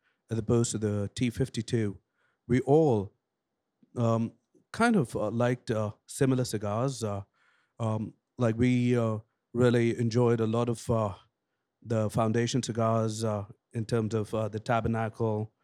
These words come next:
uh, the Guerguense. Um, it was just really interesting. And a lot of the guys who liked T fifty-twos weren't that fond of the Foundation. And it was always on and off and, um,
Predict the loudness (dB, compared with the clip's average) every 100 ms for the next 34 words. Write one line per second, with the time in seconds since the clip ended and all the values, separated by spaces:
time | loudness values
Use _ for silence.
0 | _ _ _ -4 -2 0 -2 -2 -6 -6
1 | -2 2 2 2 0 0 0 -4 -8 _
2 | _ _ -4 -2 -2 -2 -2 -2 -2 0
3 | 2 2 2 0 -2 -2 -2 -2 0 2
4 | 0 0 0 0 0 0 -2 -4 -8 -4
5 | -6 -6 -4 0 2 0 -4 -12 _ _
6 | _ _ 4 4 4 0 0 2 4 4
7 | 4 2 0 -6 -20 _ _ _ -8 0
8 | 2 4 4 2 0 0 0 0 2 2
9 | 2 0 2 2 0 0 0 0 -2 -2
10 | -6 _ _ _ -2 0 0 -4